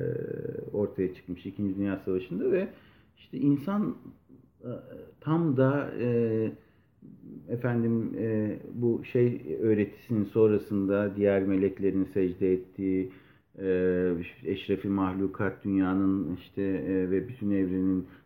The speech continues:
onun için yaratıldığı, güneşin, yıldızların, ayın etrafında döndüğü, e, vesaire vesaire. O, e, daha seçilmiş olan, e, o, e,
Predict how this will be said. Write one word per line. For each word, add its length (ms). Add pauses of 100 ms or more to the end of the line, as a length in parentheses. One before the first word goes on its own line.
(120)
onun 200
için 280
yaratıldığı, 680
güneşin, 460
yıldızların, 640
ayın 300
etrafında 680
döndüğü, 520 (560)
e, 240 (100)
vesaire 500
vesaire. 460
O, 460
e, 300
daha 580 (680)
seçilmiş 600
olan, 340 (320)
e, 80 (1300)
o, 380 (600)
e, 100